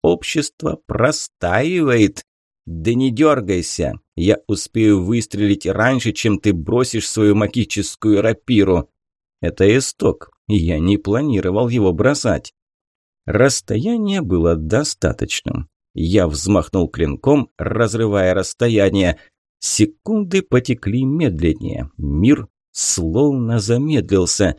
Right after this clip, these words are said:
Я даже видел, как вспыхнул пороховой заряд, и большой свинцовый шар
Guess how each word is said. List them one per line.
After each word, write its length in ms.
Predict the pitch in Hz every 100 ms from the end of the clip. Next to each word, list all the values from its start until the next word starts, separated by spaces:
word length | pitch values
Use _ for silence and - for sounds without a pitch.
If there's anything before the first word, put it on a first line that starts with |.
| _ _ _
Я 240 | - 87 90
даже 260 | 92 90
видел, 340 | 90 127 98 82
как 260 | 90 -
вспыхнул 800 | - - - - 127 - 101 90
пороховой 680 | - 95 85 - 90 92 82
заряд, 380 | 78 87 131 123
и 80 | 90
большой 540 | 78 101 - 143 127
свинцовый 580 | - 107 92 - 92 80
шар 320 | - 151